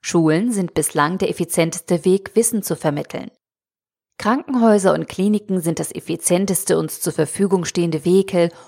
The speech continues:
um Gesundheitsversorgung bereitzustellen.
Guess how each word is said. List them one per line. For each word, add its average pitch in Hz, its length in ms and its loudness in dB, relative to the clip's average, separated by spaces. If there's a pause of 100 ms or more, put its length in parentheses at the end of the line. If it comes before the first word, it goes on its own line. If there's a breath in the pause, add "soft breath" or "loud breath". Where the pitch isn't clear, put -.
um 214 180 -2
Gesundheitsversorgung 160 1120 0
bereitzustellen. 147 880 -4